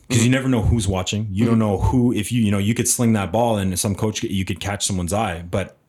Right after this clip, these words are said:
Speaker 1: from a personal standpoint and from the people I've spoken to, it is not a consistent recruiting tool. Like, you're not seeing a lot of guys gaining scholarships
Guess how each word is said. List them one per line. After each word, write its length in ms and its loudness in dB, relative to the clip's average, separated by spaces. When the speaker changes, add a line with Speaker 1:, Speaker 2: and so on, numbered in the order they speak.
Speaker 1:
from 220 -2
a 60 -4
personal 320 0
standpoint 420 0
and 80 -4
from 120 -2
the 60 -2
people 280 -6
I've 160 -4
spoken 420 -2
to, 220 -2
it 180 -4
is 140 -2
not 380 -2
a 360 -2
consistent 800 -2
recruiting 520 -4
tool. 320 -12
Like, 280 -8
you're 200 -2
not 240 0
seeing 180 0
a 20 0
lot 160 0
of 80 -2
guys 240 -2
gaining 480 -2
scholarships 760 -4